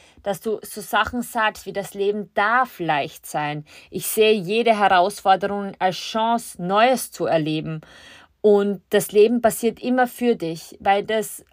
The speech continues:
und das sind so drei Affirmationen, die du dir, ähm, ja, die du dir immer wieder bewusst werden ka-,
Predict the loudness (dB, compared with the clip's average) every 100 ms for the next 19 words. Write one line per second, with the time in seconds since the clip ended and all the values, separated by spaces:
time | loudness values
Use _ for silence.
0 | -10 -4 2 2 2 -2 -2 -2 2 2
1 | 2 0 -2 -2 -2 -4 -4 -6 -2 -2
2 | -4 -8 -20 -20 _ -4 0 0 0 0
3 | 2 0 -4 -12 _ _ _ _ _ -12
4 | -12 -12 -4 0 4 2 0 -4 -6 -8
5 | -14 _ _ _ _ 2 4 4 0 -4
6 | -2 0 0 2 2 0 0 -2 -4 -4
7 | 0 0 0 -8 -10